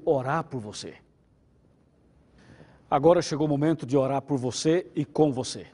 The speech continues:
Em Provérbios vinte e oito, verso treze, está escrito assim: "O que encobre as suas transgressões jamais prosperará,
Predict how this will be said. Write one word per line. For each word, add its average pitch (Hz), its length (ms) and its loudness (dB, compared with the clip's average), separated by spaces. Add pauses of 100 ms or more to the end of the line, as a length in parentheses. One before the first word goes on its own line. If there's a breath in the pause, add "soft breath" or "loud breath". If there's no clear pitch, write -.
(720 soft breath)
Em 185 100 2
Provérbios 165 540 4
vinte 135 180 -4
e 147 60 0
oito, 151 220 0
verso 123 280 -6
treze, 143 540 0 (520 soft breath)
está 151 220 2
escrito 180 380 0
assim: 117 280 -6 (560 soft breath)
"O 139 100 0
que 196 160 0
encobre 175 520 4
as 127 60 -6
suas - 320 -4
transgressões 127 960 -2 (380 soft breath)
jamais 151 500 2
prosperará, 135 760 -2